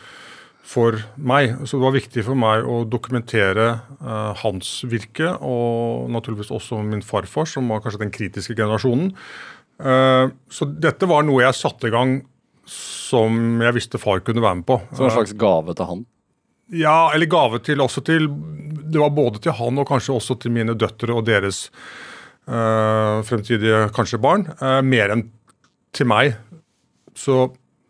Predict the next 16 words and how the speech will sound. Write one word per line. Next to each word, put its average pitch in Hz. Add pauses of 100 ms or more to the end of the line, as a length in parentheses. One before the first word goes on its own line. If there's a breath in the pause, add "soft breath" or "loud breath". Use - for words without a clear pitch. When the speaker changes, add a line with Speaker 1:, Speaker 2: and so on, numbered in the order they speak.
(260)
Speaker 1:
mm, 135 (560 soft breath)
men 151
altså, 139
dette 131
med, 131
så 135
klart 127
jeg 139
er -
stolt 90
av, 113 (500)
av 123
det 110
familien 104
har 104
f-, -